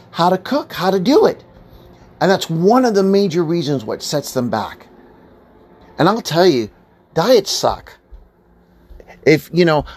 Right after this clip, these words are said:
I know this is gonna be controversial. I don't even care. Don't at me. I don't care. I'm telling you,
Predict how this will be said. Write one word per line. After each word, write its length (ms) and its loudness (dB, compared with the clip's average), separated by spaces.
I 160 4
know 520 2
this 200 -4
is 80 -8
gonna 140 -4
be 80 -6
controversial. 960 -2
I 60 0
don't 120 0
even 140 -2
care. 220 -2
Don't 300 0
at 180 -4
me. 260 -6
I 100 0
don't 160 -2
care. 340 -4
I'm 180 0
telling 320 -2
you, 120 -6